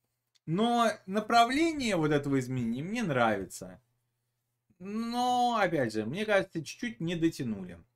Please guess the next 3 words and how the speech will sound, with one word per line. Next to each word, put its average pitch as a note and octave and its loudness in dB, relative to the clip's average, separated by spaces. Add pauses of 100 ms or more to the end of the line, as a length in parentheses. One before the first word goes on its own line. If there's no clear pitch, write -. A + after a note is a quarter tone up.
(960)
А, A#2 -2
Collector's A#3 -6 (180)
Eerie. C3 -6